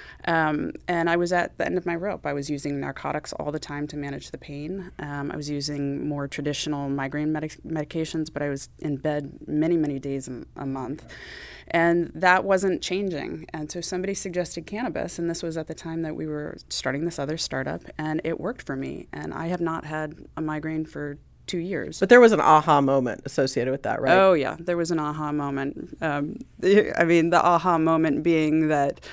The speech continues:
Speaker 1: that we just realized that, um, well, the aha moment, uh, with my girlfriends, I think,
Speaker 2: Yeah.
Speaker 1: is what you're talking about. So Lisa and I have talked about this before. So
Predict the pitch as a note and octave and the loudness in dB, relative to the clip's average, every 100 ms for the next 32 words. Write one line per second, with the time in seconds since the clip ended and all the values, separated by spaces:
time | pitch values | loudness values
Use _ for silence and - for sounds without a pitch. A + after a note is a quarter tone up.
0 | - - - - - E3 D3 A#2 - - | -16 -16 -16 -14 0 4 6 6 2 -6
1 | - - - - E3 E3+ D#3+ D#3+ - D3+ | -6 -14 -10 -4 2 2 2 0 2 2
2 | F#3+ D#3 D3 D3 - - - D3 D3+ C#3+ | 2 2 0 0 -4 -8 -8 -2 0 2
3 | C3+ - - - - D3 C#3+ C#3+ D3 - | 0 0 -2 -2 -8 -6 -4 -4 -6 -8
4 | E3 F3+ - - - F3+ D#3 - - F3 | -12 -16 -16 -14 -2 2 2 0 -6 0
5 | F3+ F3 F3+ F3+ D#3+ D#3 D#3 - - D3+ | 6 6 6 4 4 2 0 -2 -6 -4
6 | D3 C#3+ - D#3 E3 D#3+ D3+ C#3 D3 C#3+ | 0 -2 -4 -6 -4 -2 -2 -2 -2 -2
7 | D3 D3+ D3+ E3 D#3 D#3 - C#3 D3+ C#3 | -6 -4 2 4 4 0 -2 -4 -4 -6
8 | - B2 D3 - - - D3+ D#3 - D3 | -4 -6 -4 -6 -8 -8 -2 -2 0 -4
9 | C#3+ C#3+ - C#3 - D3 - - - D3 | -4 -6 -8 -10 -10 -12 -10 -12 -10 -12
10 | - C2+ D3 D#3+ D#2+ | -8 -8 -6 -6 -6